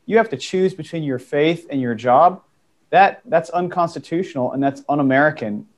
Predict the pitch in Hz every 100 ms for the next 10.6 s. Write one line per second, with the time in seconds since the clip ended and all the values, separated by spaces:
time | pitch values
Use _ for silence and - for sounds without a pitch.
0 | 139 135 143 143 - 196 196 185 160 -
1 | 160 151 147 151 139 139 139 127 139 143
2 | 139 127 127 - 151 147 - 151 143 117
3 | 113 - _ _ _ 165 156 147 131 -
4 | _ _ _ _ - 127 123 127 - -
5 | 156 147 147 160 175 151 147 156 185 175
6 | 143 156 143 123 143 175 - 131 120 113
7 | 113 110 113 _ _ _ 139 127 147 160
8 | 151 143 135 143 135 131 151 151 127 123
9 | 127 139 131 139 127 131 120 156 165 139
10 | 131 110 113 110 113